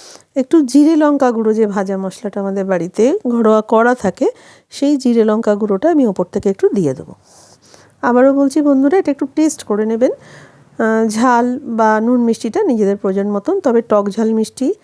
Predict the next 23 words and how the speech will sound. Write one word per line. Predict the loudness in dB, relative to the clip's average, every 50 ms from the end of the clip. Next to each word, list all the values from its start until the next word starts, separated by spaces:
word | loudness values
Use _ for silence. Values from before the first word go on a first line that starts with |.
| _ _ _ _ _
স্বাদেই | -6 -4 -2 -2 0 0 0 0
এটা | 0 -2 -2 -2
খেতে | -2 -4 -2 -2 -2
ভালো | -2 -2 -4 -4
লাগে। | -6 -10 -12 -12 -12 -14 -14 -16 _ _ _ _ _ _ _ _
এবার | -2 0 2 0
প্রায় | 0 0 0 0 2 2
almost | 2 0 0 0 0 -2 -2 -4 -8 -4
done | -2 -2 0 0 0 0
হয়ে | 0 2 2 2
গেছে। | 2 0 -2 -2 -2 -2 -2
আমি | 0 0 0 0 0
জিরে | 0 0 0 2 2 2 2 0 -2
আর | -2 -2 -2
লঙ্কা | 0 0 -2 -2 -2 -2 -2 -2
ভাজা | 0 -2 -2 -2 -2
গুঁড়োটা | -4 -2 -4 -4 -4 -4 0 0
এর | 0 0
ওপর | 0 -2 -4 -6
থেকে | -4 -4 -4 -4 -4
দিয়ে | -4 -4 -2 -2 -2
বন্ধ | 0 0 -2 -2 -2 -4
করে | -4 -2 -2 -2 -2